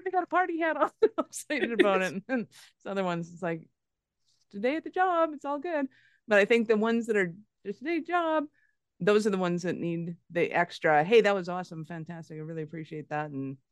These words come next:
Speaker 1: uh, because those are the, probably the workhorses <laughs> that are
Speaker 2: Oh,
Speaker 1: driving the
Speaker 2: completely,
Speaker 1: business at that point.
Speaker 2: completely. And also, you can get to a point where you're doing that for your team, but no one's doing it for you.
Speaker 1: You.
Speaker 2: And it,
Speaker 1: Exactly.
Speaker 2: it just, it's nice to have a, you know, "That was hard.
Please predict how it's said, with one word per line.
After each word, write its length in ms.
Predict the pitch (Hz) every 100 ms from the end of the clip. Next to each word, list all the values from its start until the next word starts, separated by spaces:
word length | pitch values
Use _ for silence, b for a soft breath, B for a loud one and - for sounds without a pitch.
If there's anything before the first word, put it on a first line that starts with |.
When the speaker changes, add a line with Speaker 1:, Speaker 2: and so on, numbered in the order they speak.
| _ _ _ _ -
Speaker 1:
uh, 280 | 151 139 139 -
because 280 | 160 175
those 160 | 165 175
are 60 | 165
the, 60 |
probably 560 | 156 175 185 180 160 160
the 140 | 143
workhorses 800 | 135 147 160 151 139 - - 240 - 302
<laughs> 160 | -
that 120 | 233 -
are 120 | 226
Speaker 2:
Oh, 60 | 175
Speaker 1:
driving 340 | 190 156 180
the 80 | 185
Speaker 2:
completely, 340 | 294 392 -
Speaker 1:
business 320 | - - 139 156
at 80 |
that 40 | -
point. 120 | 202
Speaker 2:
completely. 320 | - 440 - - B B B
And 100 | 320
also, 440 | 370 392 147 - - -
you 140 | 269
can 100 | 285
get 140 | 349 -
to 80 |
a 20 | 294
point 220 | 294 -
where 100 | 240
you're 100 | 240
doing 260 | 247 247
that 180 | 240 -
for 60 | -
your 80 | 214
team, 520 | - 339 415 - -
but 100 | -
no 140 | 240 277
one's 240 | 254 233
doing 240 | 233 226 220
it 120 | -
for 100 | 214
you. 300 | 202 403 - 165
Speaker 1:
You. 300 | 190 180 147 _ _ _ _ _ _ _ _ _ -
Speaker 2:
And 100 | 233
it, 60 |
Speaker 1:
Exactly. 260 | 262 139 269
Speaker 2:
it 120 | 277
just, 260 | - 320 -
it's 220 | - 302
nice 360 | - 269 381 -
to 100 | -
have 200 | 247 254
a, 200 | 233 214 _
you 80 | 247
know, 280 | 240 233 -
"That 160 | 208
was 80 | 208
hard. 400 | 208 294 - -